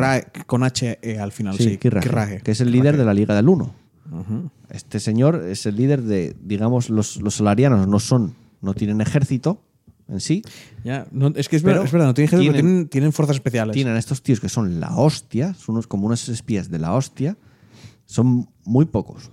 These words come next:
Speaker 2: pero son la hostia.
Speaker 1: Sí, pero bueno, aún así, a ver, si te pasa a pensar en una guerra a campo abierto,
Speaker 2: No,
Speaker 1: no
Speaker 2: no
Speaker 1: tienen
Speaker 2: valen,
Speaker 1: soldados,
Speaker 2: no valen,
Speaker 1: los,
Speaker 2: valen
Speaker 1: los
Speaker 2: para estas
Speaker 1: solarianos.
Speaker 2: cosas, valen
Speaker 1: Claro,
Speaker 2: para
Speaker 1: claro.
Speaker 2: estas cosas.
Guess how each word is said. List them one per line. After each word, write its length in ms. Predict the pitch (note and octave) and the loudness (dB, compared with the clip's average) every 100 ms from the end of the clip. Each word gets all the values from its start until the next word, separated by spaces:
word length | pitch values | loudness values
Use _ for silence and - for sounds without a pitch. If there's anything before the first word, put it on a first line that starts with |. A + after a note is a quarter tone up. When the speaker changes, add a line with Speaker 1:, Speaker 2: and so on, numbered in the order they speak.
| - | -10
Speaker 2:
pero 160 | F#2 | -8
son 440 | - C#3+ E3+ - C#2 | -2 -2 -2 -10 -12
la 120 | B2 | -4
hostia. 560 | G2 G2+ - - - - | 0 0 -2 -16 -20 -20
Speaker 1:
Sí, 100 | - E3+ | -10 -6
pero 120 | B2+ | -4
bueno, 140 | C3 | -4
aún 80 | A2+ | -6
así, 240 | G#2 - F2+ | -6 -4 0
a 80 | |
ver, 100 | A2+ | 0
si 60 | A#2 | 0
te 80 | G2 | -2
pasa 160 | A2 | -2
a 40 | A2+ | -2
pensar 220 | B2 C3 | 0 0
en 60 | A2+ | 0
una 160 | G#2+ | 0
guerra 680 | G#2 A#2 A#2 A2+ G#2+ G#2 - _ _ _ _ _ - - | -2 -2 0 0 -2 -4 -10 _ _ _ _ _ -18 -8
a 220 | F#2+ B2 | -6 -4
campo 280 | A#2 G#2+ A2 | -4 -2 0
abierto, 460 | G#2+ A2 A2 E3 G#3+ - | 0 -4 -2 -4 -4 -6
Speaker 2:
No, 0 | |
Speaker 1:
no 260 | A2+ G#2+ - | -2 -2 0
Speaker 2:
no 120 | B2+ C3+ | 0 2
Speaker 1:
tienen 160 | - | 4
Speaker 2:
valen, 60 | A2 | 2
Speaker 1:
soldados, 460 | A2+ A#2+ E3+ - A2 | 2 2 2 0 0
Speaker 2:
no 120 | A#2+ | 2
valen, 0 | |
Speaker 1:
los, 0 | A#2 | 4
Speaker 2:
valen 120 | B2 | 4
Speaker 1:
los 40 | |
Speaker 2:
para 120 | A2+ G#2+ | 2 2
estas 20 | |
Speaker 1:
solarianos. 340 | A#2 B2 G#2+ E2+ | 2 2 0 -2
Speaker 2:
cosas, 140 | E2+ | -4
valen 180 | G2 G#2 | -2 -2
Speaker 1:
Claro, 80 | A2 | 0
Speaker 2:
para 100 | A#2+ | -2
Speaker 1:
claro. 0 | |
Speaker 2:
estas 180 | F#2+ | -4
cosas. 360 | - E2+ - - | -8 -10 -10 -16